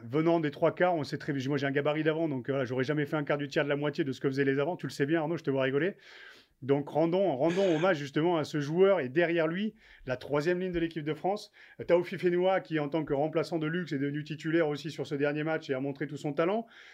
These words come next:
C'est toute cette équipe de France aujourd'hui qui fait les, qu'il faut féliciter.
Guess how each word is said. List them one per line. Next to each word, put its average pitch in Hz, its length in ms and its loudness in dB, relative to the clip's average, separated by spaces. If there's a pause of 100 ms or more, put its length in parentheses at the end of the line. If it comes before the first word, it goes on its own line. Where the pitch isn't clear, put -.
C'est - 140 -10
toute 175 140 -6
cette 156 180 -2
équipe 151 200 -6
de 139 120 0
France 165 240 -4
aujourd'hui 139 260 -2
qui 139 140 -10
fait 135 140 -2
les, 139 160 -2
qu'il - 120 -18
faut 139 100 -8
féliciter. 147 600 -2